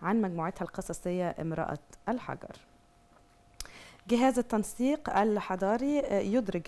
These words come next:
اسم الجبرتي في مشروع حكاية شارع.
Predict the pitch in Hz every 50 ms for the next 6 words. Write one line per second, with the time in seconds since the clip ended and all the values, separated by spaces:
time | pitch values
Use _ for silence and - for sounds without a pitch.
0 | - - 214 - - - 208 196 185 180 - 180 208 190 185 175 170 180 214 -
1 | - - 226 - 202 202 185 165 - - 175 170 185 208 214 208 - - 156 -
2 | - 180 175 175 170 170 170 - - - - - - - 147 131 - - - 156